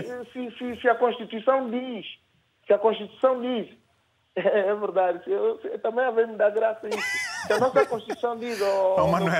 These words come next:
Speaker 1: caro,
Speaker 2: ó, Manuel.
Speaker 1: que quem, que quem manda é o povo,
Speaker 2: Sim.
Speaker 1: eles devem começar a entender o seguinte. Primeira coisa que tem que funcionar no seu pleno é justiça.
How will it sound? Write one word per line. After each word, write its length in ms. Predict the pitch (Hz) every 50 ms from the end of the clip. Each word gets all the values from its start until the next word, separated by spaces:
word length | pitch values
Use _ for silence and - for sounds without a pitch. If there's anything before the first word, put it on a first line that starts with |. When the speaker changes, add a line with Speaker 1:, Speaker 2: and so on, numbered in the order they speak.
| 165 151
Speaker 1:
caro, 140 | 143 127 123 - - - - - - _ _ - -
Speaker 2:
ó, 60 | 160
Manuel. 220 | 156 185 - -
Speaker 1:
que 460 | - - 247 247 254 254 247 - - -
quem, 0 | 240 226
que 60 | -
quem 220 | - 240 240 254 247
manda 300 | 240 240 240 233 214 226
é 20 |
o 100 | 220 202
povo, 600 | - - - 220 247 254 240 175 147 147 131 120 _ _ _ _
Speaker 2:
Sim. 320 | _ - - - 113 151
Speaker 1:
eles 380 | 226 254 262 269 262 254 226 185
devem 380 | 170 214 233 240 233 233 233 226
começar 560 | 233 214 196 190 180 - - 196 196 208 202
a 60 | 202
entender 460 | 196 175 - 180 170 170 175 202 202
o 80 | 185 - -
seguinte. 520 | 165 151 147 165 160 147 127 - 120 117 _ _ _ _ _ _ _ _ _ _ _ _ _ _ _ _ _ _ _ _ _ _
Primeira 340 | - 240 247 254 269 277 277
coisa 200 | 277 269 262 -
que 40 | - 254
tem 80 | 247
que 100 | 240 233
funcionar 460 | - - 220 196 - 269 196 202 214 214
no 100 | 202 185
seu 140 | - 220 202
pleno 320 | - - 202 208 208 196
é 100 | 208 208
justiça. 640 | 180 165 156 - - - 180 175 - - - 113